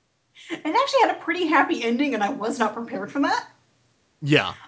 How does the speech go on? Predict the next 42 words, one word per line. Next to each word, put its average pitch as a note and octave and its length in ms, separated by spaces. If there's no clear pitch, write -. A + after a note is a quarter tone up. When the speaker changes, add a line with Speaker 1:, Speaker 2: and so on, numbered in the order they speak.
Speaker 1:
I B3+ 160
was - 140
Speaker 2:
Neither C3+ 220
was B2 160
Speaker 1:
honestly D4 180
Speaker 2:
I. - 20
Speaker 1:
prepared C#4+ 480
for - 100
this - 280
to F4+ 200
be, D4+ 140
like, C4 380
real B3+ 520
terrible A3+ 640
and A3 120
for A3 80
me G#3+ 160
to C#4 100
just C#4+ 180
be G#3 120
real G#3+ 380
mad F3 360
at A#3 100
everything. C#4+ 560
Speaker 2:
Well, D4+ 300
initially B3+ 760
<laughs> - 80
it F#3 160
was, E3 600
like, D#3+ 400
the D3 180
kind G3+ 300
of, D#3 200
the, C#3+ 300
the C3 200
fake - 540
ending F#3+ 340
that F#3 160
you G3 100
get, G3 300
basically. G3+ 540
Speaker 1:
Yeah. G3 400